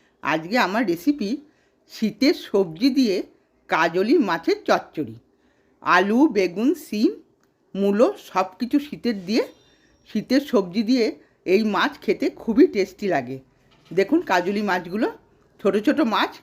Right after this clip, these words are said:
কিন্তু টাটকা। এবার এই মাছগুলোকে আমি সুন্দর করে কেটে নেব।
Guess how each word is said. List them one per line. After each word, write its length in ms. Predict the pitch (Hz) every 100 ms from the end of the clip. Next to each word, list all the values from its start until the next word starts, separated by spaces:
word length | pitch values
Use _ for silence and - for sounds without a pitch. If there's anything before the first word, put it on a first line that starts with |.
| -
কিন্তু 260 | 214 208 392 -
টাটকা। 400 | 190 - - 135 113 _ _ _ _ _ -
এবার 220 | 180 254
এই 120 | 339 330
মাছগুলোকে 540 | 233 226 254 302 294
আমি 200 | 202 185 - - _ _
সুন্দর 380 | - 220 220 247
করে 180 | 254 277 480
কেটে 260 | 294 - 175 139
নেব। 140 | 117